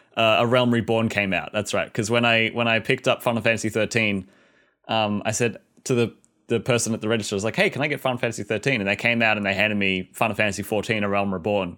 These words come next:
'cause it, it came out that week and everyone had been asking for it. And I was like, "No, no, wrong one." <laughs> And he was like, "Oh, sorry. You want this one that nobody liked. Now I understand."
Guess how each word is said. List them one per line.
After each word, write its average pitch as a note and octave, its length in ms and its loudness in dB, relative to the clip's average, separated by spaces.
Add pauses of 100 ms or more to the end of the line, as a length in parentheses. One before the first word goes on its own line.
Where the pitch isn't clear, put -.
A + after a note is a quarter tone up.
'cause F2+ 320 -6 (760)
it, - 220 -2
it G#2 220 0
came A2+ 220 0
out G2 120 0
that G2 140 2
week G2 200 -2
and F#2+ 100 -4
everyone F#2 220 -4
had F2 60 -4
been F2 120 -4
asking F2+ 280 -6
for - 160 -8
it. - 40 -8
And D#2 80 -12
I G#2 40 -6
was F#2 100 -4
like, F#2 100 -6
"No, C3 140 2
no, G#2+ 220 0 (260)
wrong A#2+ 80 0
one." A2 160 -2
<laughs> E2+ 60 -10
And - 120 -20
he - 60 -6
was A2+ 100 -2
like, A2+ 160 0
"Oh, E3+ 180 4
sorry. A2 360 -2 (680)
You C3 120 2
want C#3+ 160 4
this F#3 200 4
one C3+ 140 4
that A2+ 100 0
nobody G#2 320 2
liked. F2 420 -4
Now B2+ 220 4
I A2 80 4
understand." F#2 480 -2